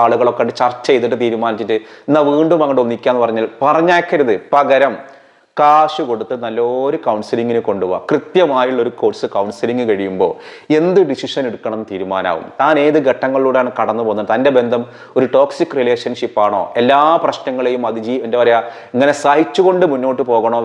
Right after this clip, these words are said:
വേണ്ടയോ എന്നുള്ളതൊക്കെ ആ പെൺകുട്ടിക്ക് തന്നെ തിരിച്ചറിയും. അപ്പോൾ ആ പെൺകുട്ടിക്ക് നല്ലൊരു തീരുമാനമെടുക്കാൻ കഴിയും. പല പ്രശ്നങ്ങളും സാധാരണ ദാമ്പതിയിൽ ബിഹേവിയർ പ്രോബ്ലംസ് വരാറുണ്ട്. ഇത് ബിഹേവിയർ പ്രോബ്ലംസ് മാത്രമല്ല, ഒരു പെൺകുട്ടി ഇങ്ങനെ ഭയന്നും അല്ലെങ്കിൽ ഇങ്ങനെ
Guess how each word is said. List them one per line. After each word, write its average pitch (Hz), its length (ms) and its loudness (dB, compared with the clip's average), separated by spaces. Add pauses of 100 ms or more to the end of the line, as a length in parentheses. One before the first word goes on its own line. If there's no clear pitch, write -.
വേണ്ടയോ 107 280 0
എന്നുള്ളതൊക്കെ 104 380 -2
ആ - 20 -2 (100)
പെൺകുട്ടിക്ക് 151 420 2
തന്നെ 135 180 0
തിരിച്ചറിയും. 95 400 -2 (380)
അപ്പോൾ 208 180 2
ആ - 20 4 (100)
പെൺകുട്ടിക്ക് 147 480 -2
നല്ലൊരു 123 280 -4
തീരുമാനമെടുക്കാൻ 131 840 0
കഴിയും. 85 420 -8 (520)
പല 165 220 4
പ്രശ്നങ്ങളും 185 500 -4
സാധാരണ 165 400 2
ദാമ്പതിയിൽ 143 460 0
ബിഹേവിയർ 151 480 2 (360)
പ്രോബ്ലംസ് 156 500 2
വരാറുണ്ട്. 101 460 2
ഇത് 147 160 -2
ബിഹേവിയർ 175 460 2
പ്രോബ്ലംസ് 175 460 2
മാത്രമല്ല, 127 360 2 (440)
ഒരു 147 180 6
പെൺകുട്ടി 170 440 2
ഇങ്ങനെ 175 200 4 (100)
ഭയന്നും 151 640 0
അല്ലെങ്കിൽ 147 320 2
ഇങ്ങനെ 147 180 2